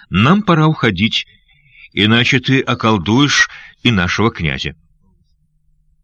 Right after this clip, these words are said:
«Я уже покорен», — воскликнул Сандакан. «И когда я покину этот дом и возвращусь в мою далекую страну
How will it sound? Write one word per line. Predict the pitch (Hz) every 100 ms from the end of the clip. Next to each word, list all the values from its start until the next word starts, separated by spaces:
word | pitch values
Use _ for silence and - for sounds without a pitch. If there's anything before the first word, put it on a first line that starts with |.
| _ -
«Я | 78 101 131
уже | 135 156
покорен», — | 156 160 156 170 151 82 - _ _ _ -
воскликнул | 71 85 - 87 - 85
Сандакан. | 80 - 78 76 - 69 64 _ _ _ _ _ _ _ _ _ _ _ _
«И | - 87
когда | 110 107 117
я | 113
покину | 110 101 117 110
этот | 104 98
дом | 82 123 104 _ _ _ _ _ _
и | -
возвращусь | 78 92 101 104 143 139 - - _ _ _ _ _
в | -
мою | 87 113 120
далекую | 113 127 120
страну | - 101 101 147